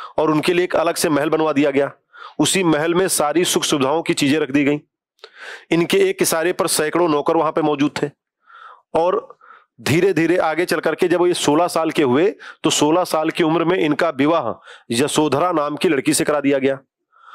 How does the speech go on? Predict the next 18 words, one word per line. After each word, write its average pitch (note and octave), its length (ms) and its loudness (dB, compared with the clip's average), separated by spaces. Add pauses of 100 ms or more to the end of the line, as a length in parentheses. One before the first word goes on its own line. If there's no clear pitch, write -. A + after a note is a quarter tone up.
(260)
अठारह E3 400 -2
साल F3 220 -2
की F3 140 -2
उम्र F3 160 0
में F3 120 0
एक E3+ 200 0
बच्चे D#3 280 0
के E3 120 -2
पिता F3 220 0
बन F3 140 2
गए, F#3 220 0 (120)
नाम C#3+ 260 0
था C#3+ 140 -2
राहुल, B2+ 340 0 (460)
सुना C#3 240 0
ही C#3+ 100 0
होगा। C#3+ 220 2 (1040)
तो G3+ 400 0